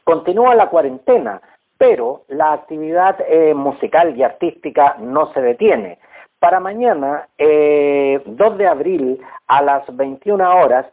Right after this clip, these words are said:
está anunciado el concierto Cuarentón en Cuarentena, del trovador Rodrigo Cáceres, a quien tengo en contacto telefónico.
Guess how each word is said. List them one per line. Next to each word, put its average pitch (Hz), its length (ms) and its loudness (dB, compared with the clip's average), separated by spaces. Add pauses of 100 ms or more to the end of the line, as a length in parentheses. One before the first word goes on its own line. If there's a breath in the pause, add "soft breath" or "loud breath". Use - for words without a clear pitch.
(140 soft breath)
está 208 380 -2
anunciado 190 760 0
el 160 800 2
concierto 151 840 -2 (300 loud breath)
Cuarentón 170 760 -2 (160)
en 175 180 -4
Cuarentena, 151 760 -2 (240 soft breath)
del 151 600 4
trovador 151 460 2
Rodrigo 160 460 0
Cáceres, 117 500 -2 (200 loud breath)
a 127 120 -2
quien 170 200 -6
tengo 175 480 0
en 165 220 -4
contacto 160 520 -2
telefónico. 143 680 -2